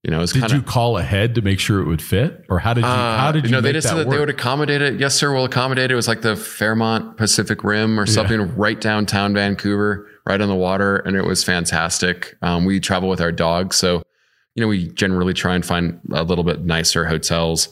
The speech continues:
Speaker 1: It allows us to do nicer room service or something like that. I know that that sounds bougie, but Canada is the least dog-friendly place on the planet.
Speaker 2: Oh, no.
Speaker 1: Which really surprised me, almost maybe awkwardly so. It was a little bit frustrating. Like, you couldn't even have,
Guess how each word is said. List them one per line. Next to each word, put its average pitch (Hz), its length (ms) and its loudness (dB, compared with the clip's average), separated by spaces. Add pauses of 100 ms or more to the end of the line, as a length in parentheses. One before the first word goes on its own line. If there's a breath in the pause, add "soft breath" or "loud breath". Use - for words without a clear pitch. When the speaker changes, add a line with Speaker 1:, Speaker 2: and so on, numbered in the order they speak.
(340 loud breath)
Speaker 1:
It 92 60 0
allows 80 260 0
us 80 140 -2
to 80 80 -2
do 76 120 0
nicer 73 360 0
room - 180 0
service - 540 0
or 87 80 0
something - 280 0
like - 140 -2
that. 80 160 0
I 82 40 0
know 87 160 0
that 82 100 -2
that 80 180 -2
sounds 117 400 0
bougie, 95 300 0
but 85 240 0 (340)
Canada 123 420 0
is 92 160 0
the 104 120 0
least 104 480 0
dog-friendly 95 580 0
place 85 340 0
on 82 60 0
the 78 80 0
planet. 95 580 -2
Speaker 2:
Oh, 151 160 2
no. 185 140 2
Speaker 1:
Which 233 80 0 (180)
really 120 460 0
surprised 90 680 0
me, 170 320 0 (120)
almost 95 260 0
maybe 85 300 0
awkwardly 87 580 0
so. 104 440 0 (100)
It - 20 2
was 85 260 0
a 85 80 -2
little 87 220 0
bit - 180 -2
frustrating. 98 520 0
Like, 85 200 -2
you 85 80 0
couldn't 85 280 0
even 82 180 0
have, 82 340 -2